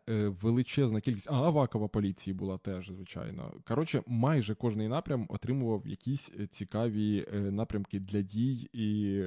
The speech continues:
процесів. При нинішньому уряду, е, все відбувається більш-менш спокійно, стабільно, без якихось гучних провалів, але за великим рахунком от лише Федоров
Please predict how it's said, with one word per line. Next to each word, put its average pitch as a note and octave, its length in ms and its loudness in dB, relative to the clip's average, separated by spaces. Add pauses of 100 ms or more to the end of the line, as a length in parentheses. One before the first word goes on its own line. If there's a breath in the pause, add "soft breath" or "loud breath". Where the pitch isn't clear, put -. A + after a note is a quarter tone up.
(140)
процесів. - 540 -2 (920 soft breath)
При C#3 260 8
нинішньому D3 560 6
уряду, G2+ 760 4
е, G2+ 480 2
все D3 220 0
відбувається A#2 680 2
більш-менш A2+ 760 2
спокійно, G#2+ 500 0
стабільно, B2+ 640 2
без A2 340 0
якихось G2 340 -2
гучних G#2 360 0
провалів, C3 680 2
але A#2 540 4
за G#2 100 -2
великим A2+ 340 2
рахунком B2+ 500 2
от A#2 200 -4
лише G#2+ 300 0
Федоров B2+ 600 4